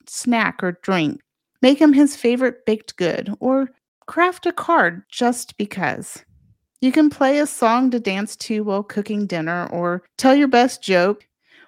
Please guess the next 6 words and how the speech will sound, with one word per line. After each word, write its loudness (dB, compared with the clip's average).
or 4
even 2
do 2
a 2
five-minute 0
reconnect. -6